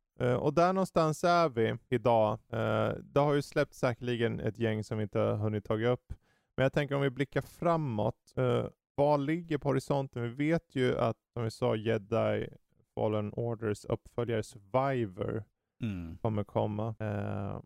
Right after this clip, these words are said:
Speaker 1: men, och sen finns det ett gäng studios som, som har utannonserat. Jag håller också för övrigt på en viss Lego-serie
Speaker 2: Mm,
Speaker 1: kommer
Speaker 2: mm.
Speaker 1: till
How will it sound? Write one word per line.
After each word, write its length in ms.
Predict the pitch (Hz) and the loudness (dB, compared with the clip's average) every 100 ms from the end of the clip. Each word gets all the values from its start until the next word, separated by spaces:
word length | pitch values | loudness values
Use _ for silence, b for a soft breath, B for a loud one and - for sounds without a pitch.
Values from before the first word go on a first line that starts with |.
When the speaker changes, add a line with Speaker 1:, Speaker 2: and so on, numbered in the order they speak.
| _ _ _ _ _ | _ _ _ _ _
Speaker 1:
men, 400 | 117 120 120 117 | 0 2 2 0
och 140 | 113 | -2
sen 160 | 113 127 | 0 0
finns 240 | 135 123 | 0 0
det 80 | - | 0
ett 100 | 123 | 0
gäng 260 | 113 117 113 | 2 2 0
studios 760 | - 127 120 113 113 110 - - - | -2 0 0 0 0 0 -2 -10 -4
som, 420 | 117 110 107 107 _ - | -2 -2 -4 -12 _ 0
som 200 | 151 139 | 2 4
har 140 | 131 127 | 4 4
utannonserat. 1000 | 123 - 117 117 - 143 131 113 104 - - _ _ - | 4 2 0 0 0 2 4 4 0 -4 -18 _ _ -2
Jag 100 | 113 | 2
håller 340 | 143 131 113 | 4 4 4
också 280 | 104 - 110 | 0 -4 -4
för 120 | - | 2
övrigt 320 | 110 107 - | 2 2 -2
på 100 | - | -2
en 140 | 110 104 | -2 -2
viss 220 | 107 - | -4 -4
Lego-serie 1160 | 110 113 107 - 110 110 - 127 117 110 107 110 | -2 0 0 2 0 0 -4 -2 0 0 0 0
Speaker 2:
Mm, 240 | 123 107 | 0 0
Speaker 1:
kommer 200 | 117 110 | -2 -4
Speaker 2:
mm. 140 | 101 | -4
Speaker 1:
till 160 | 117 120 | -6 -10